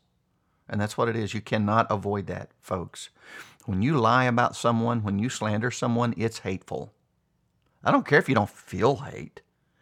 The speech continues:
The Bible would classify it as hate. It's hateful.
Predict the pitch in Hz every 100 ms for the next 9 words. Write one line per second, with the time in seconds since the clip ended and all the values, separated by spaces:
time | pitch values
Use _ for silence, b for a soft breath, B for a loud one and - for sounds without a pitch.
0 | b b 117 95 90 147 170 98 90 104
1 | _ _ _ _ _ _ _ _ _ _
2 | 107 - 117 110 107 101 98 95 95 95
3 | 98 95 85 - - _ _ _ _ _
4 | _ _ _ _ _ _ _ _ _ _
5 | - 113 - 98 - - -